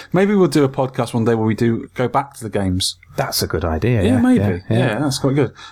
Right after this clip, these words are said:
Speaker 1: I'm looking at this. We can't really go through this list. It's massive. You put loads on here, mate.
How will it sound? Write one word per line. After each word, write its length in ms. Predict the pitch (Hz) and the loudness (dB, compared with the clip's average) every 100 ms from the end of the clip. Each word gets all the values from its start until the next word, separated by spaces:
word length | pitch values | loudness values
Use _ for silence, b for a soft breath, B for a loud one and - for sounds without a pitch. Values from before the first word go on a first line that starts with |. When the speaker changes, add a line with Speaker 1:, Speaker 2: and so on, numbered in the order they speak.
| - | -2
Speaker 1:
I'm 100 | 165 | 0
looking 160 | 202 | 0
at 40 | 170 | -2
this. 160 | 139 151 | -2 -2
We 100 | 139 | 0
can't 180 | 214 | 0
really 140 | 156 123 | 0 0
go 140 | 113 | 0
through 140 | 131 123 | 0 0
this 100 | 160 | 0
list. 180 | 139 | -2
It's 100 | 117 123 | -2 0
massive. 460 | 131 202 - 107 | 0 0 -2 -2
You 80 | 104 | -2
put 160 | 107 131 | -2 0
loads 300 | 160 180 120 | 2 2 0
on 100 | 101 | 0
here, 160 | 110 | 0
mate. 280 | 98 98 | 0 -2